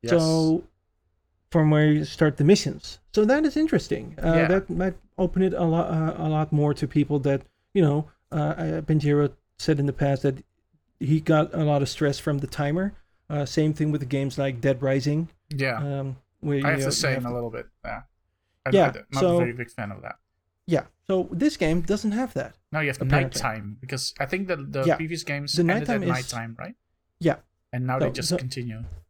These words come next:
Speaker 2: Yeah, I think, yeah, I think that's it. Uh, it's been a while since I played them, so
Speaker 1: Yeah.
Speaker 2: um, that you have, you have different games. But in this case, there's a s-, new special Pikmin that glows,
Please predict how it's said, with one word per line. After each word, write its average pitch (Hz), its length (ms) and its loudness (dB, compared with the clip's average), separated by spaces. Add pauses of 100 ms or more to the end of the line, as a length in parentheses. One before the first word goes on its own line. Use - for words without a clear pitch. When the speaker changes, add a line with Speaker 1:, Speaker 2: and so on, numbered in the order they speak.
(420)
Speaker 2:
Yeah, 185 220 6
I 180 100 2
think, 208 300 -2
yeah, 175 180 4
I 151 80 4
think 190 200 -2
that's 175 260 0
it. 139 180 2
Uh, 160 240 4
it's 170 100 0
been 190 120 6
a 185 40 4
while 165 160 4
since 156 200 2
I 135 80 2
played 139 300 2
them, 131 200 -2
so 143 260 2 (300)
Speaker 1:
Yeah. 131 140 -4 (380)
Speaker 2:
um, 147 200 -2
that 180 200 2
you 180 160 4
have, 160 220 2
you 170 80 4
have 170 120 4 (180)
different 156 300 2
games. 135 180 2
But 156 140 -4 (320)
in 170 140 2
this 254 200 2
case, 156 400 2 (240)
there's 175 300 2
a 175 60 -2
s-, - 140 -2
new 165 200 6
special 160 300 -2
Pikmin 185 340 2
that 131 140 0
glows, 160 360 4